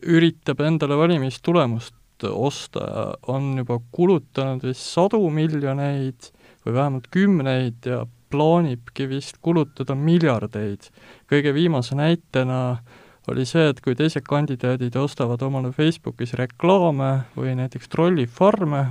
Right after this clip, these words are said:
halvemal juhul, siis Bloomberg ostab omale Facebookis sadade kaupa kasutajaid, kes saadaksid, noh, päris inimesi palkab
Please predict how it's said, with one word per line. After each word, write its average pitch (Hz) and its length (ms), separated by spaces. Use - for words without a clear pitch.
halvemal 143 420
juhul, 151 220
siis - 160
Bloomberg 165 480
ostab 139 320
omale 135 240
Facebookis 139 720
sadade 156 320
kaupa 135 400
kasutajaid, 110 800
kes 120 180
saadaksid, 131 800
noh, 123 240
päris 175 320
inimesi 123 480
palkab 151 560